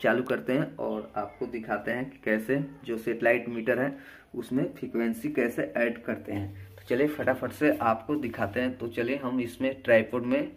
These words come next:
अपना मोबाइल जो है उसको लगा लेते हैं और उसके बाद आपको दिखाते हैं। Finally दोस्तों, मेरा जो मीटर है ये चार्ज हो चुका है। देख सकते हैं यहाँ पे लाइट भी बुझ गई है और इसको फिर से हम निकाल कर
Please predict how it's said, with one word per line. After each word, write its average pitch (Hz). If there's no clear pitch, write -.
अपना 113
मोबाइल 113
जो 120
है 135
उसको 113
लगा 110
लेते 117
हैं -
और 110
उसके 113
बाद 110
आपको 110
दिखाते 113
हैं। 104
Finally 147
दोस्तों, 156
मेरा 143
जो 143
मीटर 147
है 180
ये 143
चार्ज 139
हो 147
चुका 147
है। 139
देख 143
सकते 147
हैं 147
यहाँ 127
पे 151
लाइट 123
भी 135
बुझ 135
गई 135
है 165
और 127
इसको 131
फिर 135
से 127
हम 147
निकाल 127
कर 165